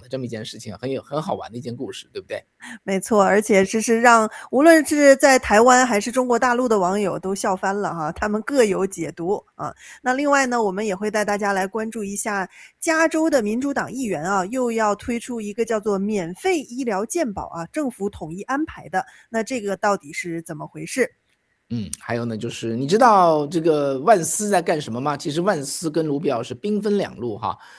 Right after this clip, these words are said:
Speaker 1: 那万斯现在负责的就是国内的叫做反欺诈调查、反欺诈之战。那么他着手的一个州是什么州呢？那么查出来的这个，这个问题的规模有多大？可能听到你都会吓到哈，这是我们，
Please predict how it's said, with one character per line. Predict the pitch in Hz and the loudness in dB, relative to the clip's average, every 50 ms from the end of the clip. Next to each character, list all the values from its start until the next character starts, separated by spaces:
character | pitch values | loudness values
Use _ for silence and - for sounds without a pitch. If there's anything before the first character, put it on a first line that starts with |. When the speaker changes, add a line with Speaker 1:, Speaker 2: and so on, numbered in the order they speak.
| - - - | -20 -10 -4
Speaker 1:
那 | 151 151 | -2 0
万 | 165 160 143 | 0 0 0
斯 | 123 156 | -4 -6
现 | 143 151 160 143 | -6 -4 -4 -4
在 | 135 127 123 | -4 -6 -6
负 | - - 175 160 | -4 -4 -4 -4
责 | 151 - 110 113 | -4 -4 -6 -6
的 | 123 | -6
就 | 135 147 127 | -4 -4 -6
是 | 123 - - | -6 -8 -12
国 | 110 - - 123 127 160 | -12 -8 -4 -2 0 2
内 | 202 240 226 170 131 | 2 2 0 0 -2
的 | 120 113 101 | -4 -6 -6
叫 | 92 110 107 | -6 -6 -6
做 | 104 113 | -8 -8
反 | - - - 117 98 87 87 | -10 -8 -8 -8 -6 -8 -10
欺 | - - - - 190 185 185 | -10 -10 -8 -6 -4 -4 0
诈 | 190 202 123 101 | 2 2 2 2
调 | - 151 117 104 | 0 -2 -4 -4
查、 | - - - - | -6 -6 -6 -6
反 | - - 113 104 104 | -6 -6 -6 -8 -8
欺 | 104 - - 160 | -8 -6 -6 -4
诈 | 156 160 127 110 | -2 -2 -2 -2
之 | 113 - - 151 147 | -4 -8 -12 -12 -4
战。 | - 214 175 117 - _ _ - - - - _ | 0 0 0 0 -2 _ _ -20 -20 -20 -10 _
那 | - 165 | -2 -2
么 | 156 143 | -2 0
他 | 147 147 | -2 -2
着 | 143 - 123 139 | -2 0 0 -2
手 | 135 - 120 | -2 -2 -4
的 | 101 101 | -6 -6
一 | 113 | -6
个 | 131 - | -4 -2
州 | - - 208 226 | 2 2 4 4
是 | 220 220 | 2 0
什 | 185 104 | -4 -8
么 | 87 107 | -10 -6
州 | - 147 156 | -2 0 0
呢？ | 180 202 214 214 214 - - _ _ | 2 0 0 -2 -6 -14 -20 _ _
那 | - 135 | -8 -6
么 | 123 117 110 104 101 95 92 92 98 - | -6 -6 -6 -6 -6 -8 -8 -10 -10 -12
查 | - - - 123 | -12 -6 -4 -4
出 | 135 - - 151 | -2 -2 -2 -2
来 | 143 143 | 0 0
的 | 139 135 135 | 0 -2 -4
这 | 127 - 147 | -4 -4 -2
个， | 147 135 - - _ _ _ _ - - - - _ _ _ _ _ - - | -4 -4 -4 -8 _ _ _ _ -16 -16 -16 -18 _ _ _ _ _ -12 -10
这 | 147 147 | -4 -2
个 | 160 | 0
问 | 170 190 294 294 190 | 0 2 0 0 -2
题 | 147 - 123 | -2 -4 -4
的 | 117 127 | -6 2
规 | - 175 190 | 6 6 8
模 | 185 170 151 | 8 6 2
有 | 139 101 87 | 0 -2 -6
多 | - - 78 101 | -8 -10 -8 -4
大？ | - 127 107 95 - - _ - - - - - _ _ | -2 -2 -2 -2 -4 -10 _ -20 -20 -20 -20 -20 _ _
可 | - - 131 | -14 -10 -8
能 | 131 131 | -8 -8
听 | 131 - 180 180 | -6 -4 -2 0
到 | 175 156 | 0 0
你 | 110 | 0
都 | 104 | -2
会 | 113 131 | -4 -4
吓 | 120 - 139 98 | -2 0 0 -2
到 | 87 85 85 | -2 -4 -6
哈， | 98 117 85 | -6 -6 -6
这 | 107 113 120 | -6 -6 -8
是 | 113 - | -8 -6
我 | 113 | -8
们， | 92 82 82 92 95 92 92 - | -8 -8 -10 -10 -10 -10 -10 -12